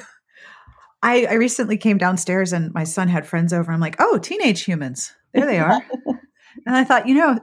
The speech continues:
Speaker 1: Sarah, you are also a human." "Oh, yeah, that's right." <laughs>
Speaker 2: But sometimes other humans just seem very different. <laughs>
Speaker 1: You don't say.
Speaker 2: <laughs>
Speaker 1: Yes, they really do.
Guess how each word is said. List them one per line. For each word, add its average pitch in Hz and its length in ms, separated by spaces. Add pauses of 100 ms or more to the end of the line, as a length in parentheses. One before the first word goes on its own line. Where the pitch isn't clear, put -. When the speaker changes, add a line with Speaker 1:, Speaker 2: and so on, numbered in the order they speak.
Speaker 1:
Sarah, 190 260
you 170 160
are 170 100
also 165 280
a - 40
human." 135 540
"Oh, 214 100
yeah, 240 340
that's 185 240
right." 180 300
<laughs> - 60 (1500)
Speaker 2:
But - 100
sometimes 330 380
other 262 280
humans 247 360
just 226 260
seem 220 300
very 196 300
different. 202 540
<laughs> 339 360 (520)
Speaker 1:
You 214 280
don't 320 360
say. 240 920
Speaker 2:
<laughs> - 1080
Speaker 1:
Yes, 220 520
they 196 180
really 349 400
do. 226 400